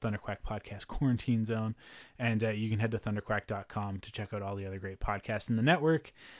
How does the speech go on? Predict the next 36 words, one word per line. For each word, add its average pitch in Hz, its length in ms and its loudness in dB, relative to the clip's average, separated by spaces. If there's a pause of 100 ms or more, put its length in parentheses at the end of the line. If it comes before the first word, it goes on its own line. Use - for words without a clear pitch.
(180)
Uh, 117 380 6 (100)
and, 120 380 4
uh, 117 220 6
if 120 180 0
you 131 100 6
like 127 280 4
what 127 300 0
you 120 140 0
heard, 123 380 4
you 117 200 0
can 113 380 0
support 113 400 0
us 113 220 -2
in 110 120 -2
two 117 240 0
ways. 113 160 4 (280)
You 147 80 8
know 165 80 10
what? 175 140 6
I, 151 160 10 (380)
there's 151 380 6
nothing 170 320 10
to 185 80 10
plug 120 320 6
'cause 110 220 0
Crystal 120 340 0
doesn't 120 220 6
even 107 180 4
have, 104 300 0 (320)
like, 101 260 -4
any 104 200 -2
social 95 360 -6
media. 92 500 -8 (120)
If, 110 160 -6 (160)
I 110 160 -4
guess, - 320 0